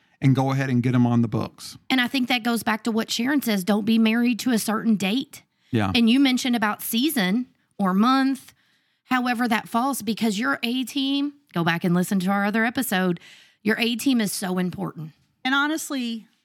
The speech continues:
Speaker 3: I don't know if it's covid. I don't know if it's just the way of the world now, but I have never been booked as early as what I'm booking now. Um,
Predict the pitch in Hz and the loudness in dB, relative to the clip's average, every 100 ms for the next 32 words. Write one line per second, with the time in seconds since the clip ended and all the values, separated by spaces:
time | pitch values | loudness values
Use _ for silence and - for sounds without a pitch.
0 | _ _ _ 208 226 254 240 240 233 190 | _ _ _ -2 -2 -2 -2 -4 -6 -10
1 | - - 277 269 277 254 180 185 180 196 | -6 -2 -2 0 -2 -4 -4 -4 -6 -8
2 | 190 196 - - 190 - 196 185 185 175 | -8 -10 -12 -10 -10 -8 -6 -4 -4 -6
3 | 165 180 220 247 247 240 240 233 226 - | -8 -4 -2 0 0 0 -2 -2 -4 -8
4 | _ _ _ _ - 220 202 - _ _ | _ _ _ _ -2 0 0 -6 _ _
5 | _ 254 269 311 285 - 233 233 240 233 | _ 0 0 0 -2 0 2 4 4 2
6 | 220 202 196 196 202 - 156 196 - 220 | 0 0 0 0 -4 -2 -4 -4 -4 -2
7 | 214 214 196 151 180 - _ _ 214 196 | 0 0 -2 -6 -8 -14 _ _ -6 -4
8 | - 208 202 196 190 185 - 175 170 160 | -2 0 0 0 -2 -4 0 0 2 0
9 | - - - _ _ _ _ _ - 202 | -2 -6 -12 _ _ _ _ _ -4 -2
10 | 190 185 185 | -4 -6 -10